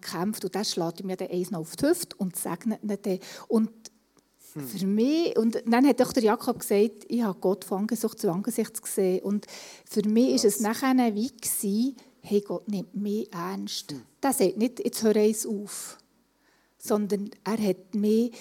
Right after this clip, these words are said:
Speaker 1: also der Schmerz in meiner Hüfte war wie gewesen, mit Dorf.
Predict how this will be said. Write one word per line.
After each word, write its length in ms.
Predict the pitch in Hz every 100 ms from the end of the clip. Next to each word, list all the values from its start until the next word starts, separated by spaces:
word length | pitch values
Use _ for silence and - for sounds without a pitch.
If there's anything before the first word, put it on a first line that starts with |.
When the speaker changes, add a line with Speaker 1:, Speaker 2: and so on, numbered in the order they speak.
| - - -
Speaker 1:
also 160 | 226
der 140 | 220 -
Schmerz 460 | - 202 220 247 226
in 100 | 214
meiner 240 | 226 220
Hüfte 340 | 196 208 -
war 120 | 214 -
wie 140 | 226
gewesen, 460 | - - 214 208 220 - - - _ _ _ _ _ _ _ _ _ _ _ _ _ _ _ -
mit 300 | 240 240 -
Dorf. 560 | 175 190 330 - -